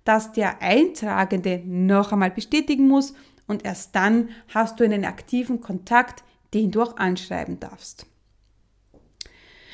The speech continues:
Du kannst dir das auch so vorstellen. Du hast ein Freebie, das du anbieten möchtest. Jetzt kommt jemand auf deine Landingpage.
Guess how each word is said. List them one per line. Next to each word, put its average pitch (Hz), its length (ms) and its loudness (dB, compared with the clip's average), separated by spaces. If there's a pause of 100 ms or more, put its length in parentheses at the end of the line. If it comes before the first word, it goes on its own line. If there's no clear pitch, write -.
(120)
Du 269 100 2
kannst 269 400 2
dir 294 60 0
das 262 200 0
auch 277 120 -2
so 226 300 2
vorstellen. 185 720 -8
Du 208 140 -2
hast 214 240 0
ein 202 100 -2
Freebie, 208 720 2
das 240 180 -4
du 277 100 -2
anbieten 180 680 -4
möchtest. - 640 -16
Jetzt 185 280 -8
kommt 294 440 0
jemand 226 360 0
auf 214 180 -4
deine 233 260 0
Landingpage. 190 1120 -2